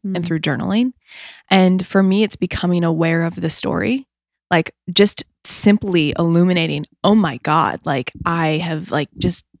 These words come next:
Speaker 1: discovering what I just shared with you. Like, when I discovered that, I, like, <laughs> thought I, like, I was like, "Whoa."
Speaker 2: Mm-hmm.
Speaker 1: Um, and then, you know, with any story, we can say, "Is this true?" You know,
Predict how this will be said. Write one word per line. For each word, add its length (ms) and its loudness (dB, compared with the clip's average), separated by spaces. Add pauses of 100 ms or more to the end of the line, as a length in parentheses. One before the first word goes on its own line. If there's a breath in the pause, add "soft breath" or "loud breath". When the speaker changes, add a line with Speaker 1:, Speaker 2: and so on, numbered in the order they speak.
(720)
Speaker 1:
discovering 580 0
what 100 -2
I 40 2
just 200 -4
shared 240 -4
with 160 -2
you. 100 2
Like, 160 0
when 100 4
I 60 2
discovered 440 0
that, 140 2
I, 100 0
like, 240 -6
<laughs> 40 -18
thought 120 -4
I, 160 4
like, 400 0
I 40 -12
was 220 -4
like, 260 -6 (800 loud breath)
"Whoa." 640 2
Speaker 2:
Mm-hmm. 600 -4
Speaker 1:
Um, 540 2 (100)
and 260 6
then, 300 4
you 220 2
know, 200 2
with 240 2
any 220 2
story, 360 0
we 80 -2
can 180 -6
say, 280 -2
"Is 160 -4
this 220 -4
true?" 680 -2
You 120 -2
know, 260 -2